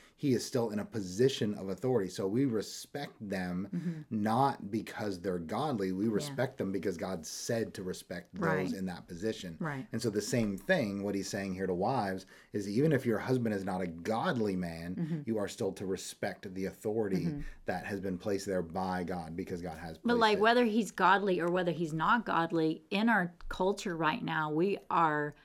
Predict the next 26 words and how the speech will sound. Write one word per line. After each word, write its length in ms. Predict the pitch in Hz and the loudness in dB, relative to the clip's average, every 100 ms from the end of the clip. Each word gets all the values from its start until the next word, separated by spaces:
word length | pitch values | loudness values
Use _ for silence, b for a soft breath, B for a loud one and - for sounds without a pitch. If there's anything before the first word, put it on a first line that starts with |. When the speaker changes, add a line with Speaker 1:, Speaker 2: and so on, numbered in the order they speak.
| B - - | B -14 -8
Speaker 2:
this 220 | 190 190 254 | -2 0 2
is 180 | 233 | 0
foolishness 1200 | - - - - 240 247 220 185 156 - 147 131 | -4 -16 -12 2 4 6 6 4 2 -4 -6 -6
to 160 | - 165 | -6 -6
our 100 | 160 | -6
cul-, 220 | 151 - - | -10 -14 -4
culture. 440 | 156 - - 165 _ _ _ _ _ - | -4 -4 -6 -14 _ _ _ _ _ 2
Absolute 680 | 185 185 - 220 196 170 - - | 4 4 0 4 6 6 4 -8
foolishness 840 | - - - 226 214 175 - 165 - | -18 -6 2 4 6 4 2 -6 -4
to 120 | 170 | -4
our 80 | 165 | -4
culture. 540 | - 180 - - - B B B - | -2 -4 -4 -8 -8 B B B -4
And 140 | 175 | 0
so 180 | 175 170 | 4 8
that's 320 | 185 214 226 | 12 10 10
why 280 | 214 185 175 | 4 6 6
I 120 | 170 | 4
feel 160 | 170 190 | 2 2
like, 260 | 175 233 - | 2 2 0
you 80 | 196 | 0
know, 240 | 160 165 180 | 0 -2 -4
again, 360 | 165 180 170 160 | -2 0 2 2
he 280 | 196 202 196 | 4 6 6
is 120 | 214 | 4
speaking 680 | - 185 180 175 165 160 - - | 0 0 2 0 0 -4 -8 -6
to 520 | - 175 165 156 151 | 4 6 8 6 0